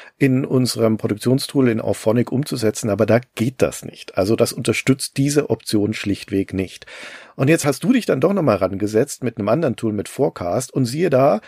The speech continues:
ja, das funktioniert ja doch. Also wir haben ab jetzt tatsächlich die Möglichkeit,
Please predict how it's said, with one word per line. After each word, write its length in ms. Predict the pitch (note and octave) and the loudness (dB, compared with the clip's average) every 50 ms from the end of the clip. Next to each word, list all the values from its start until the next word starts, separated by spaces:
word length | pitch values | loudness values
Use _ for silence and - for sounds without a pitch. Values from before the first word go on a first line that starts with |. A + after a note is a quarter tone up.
| - _ | -12 _
ja, 80 | - - | 0 0
das 140 | C#3+ A2+ - | 0 2 0
funktioniert 500 | - A#2 - - - G2+ F#2+ F#2+ F2+ - | -2 -4 -4 -6 -8 -6 -6 -6 -6 -6
ja 80 | - E2+ - | -8 -4 0
doch. 360 | - A2 G#2+ - - - - - - - - - - | 0 0 0 0 -4 -12 -20 -20 -20 -18 -18 -10 -2
Also 420 | - B2 C3 B2+ C3 B2+ B2+ B2+ - | 0 2 2 4 4 2 0 0 2
wir 280 | A2 G2+ F#2+ F2+ F2 - _ _ | 2 4 4 2 0 -4 _ _
haben 540 | - - F#2 F2+ F2 F#2+ B2 F3+ A3 B3+ - - | -14 -8 -4 0 0 0 0 0 -2 -4 -4 -4
ab 220 | - A2 - - | -4 -4 -4 -4
jetzt 420 | G2 F#2+ F2+ A2+ C#3+ - - - | -2 0 2 2 0 -2 -6 -8
tatsächlich 500 | - C3 A2 - - G#2 F2+ - D#3+ C#3+ | -6 -6 -6 -2 -2 -4 -4 -4 -6 -8
die 100 | - - | -6 -6
Möglichkeit, 800 | B2+ A2+ G2 G#2 G#2+ - C#3 C3 - - - D2 D2 E2 G2 - | -4 -2 -2 -2 -2 -4 -6 -6 -4 0 0 2 2 2 0 -2